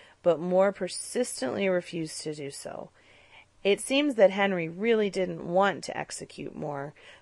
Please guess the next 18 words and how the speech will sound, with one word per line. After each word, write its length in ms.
but 200
that 160
he 120
was 200
left 220
with 160
no 160
choice 500
once 260
More 340
was 280
disobeying 640
him 200
so 260
clearly. 580
On 240
July 400
first, 500